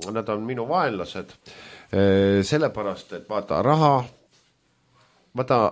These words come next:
raha peab olema ühes kohas. Ja vaata nüüd, kui sul on firma juht, sa pead maksma hästi palka töötajatele, et ta elaks hästi. Aga kui teemant tibi tuleb, siis see, see hakkab juba seda firma juhti niimoodi kruvima, et s-, et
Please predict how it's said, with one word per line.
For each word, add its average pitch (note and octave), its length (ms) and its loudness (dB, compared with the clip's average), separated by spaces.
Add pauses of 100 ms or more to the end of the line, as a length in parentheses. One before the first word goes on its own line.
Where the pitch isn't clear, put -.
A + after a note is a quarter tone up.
raha F3+ 300 4
peab F3+ 200 2
olema D3 260 6
ühes B2 180 4
kohas. - 440 -14 (840)
Ja A2 160 6
vaata D3 220 4
nüüd, C#3+ 180 0
kui B2+ 140 4
sul A#2+ 180 0
on A#2 120 0
firma D#3+ 300 -6
juht, - 360 -12 (200)
sa C#3 120 -14
pead C3+ 160 -6
maksma A#2+ 400 -2
hästi G#2+ 340 -4 (240)
palka G#2+ 380 -8
töötajatele, D#2 600 -12
et F2 80 -10
ta F#2+ 120 -2
elaks D#2+ 320 -8
hästi. - 440 -18
Aga A2+ 180 -8
kui C#3 120 -2
teemant C#3+ 380 2
tibi F3 260 -6
tuleb, - 280 -20 (160)
siis A2+ 240 -20
see, D#3+ 80 -10 (500)
see - 140 -2
hakkab C#3 260 0
juba B2+ 260 2
seda A2 240 -10
firma C#3+ 280 -6
juhti C3+ 300 -8
niimoodi A#2 500 -12
kruvima, B2+ 460 -10
et G2 100 -12
s-, - 80 -14
et G2+ 220 -2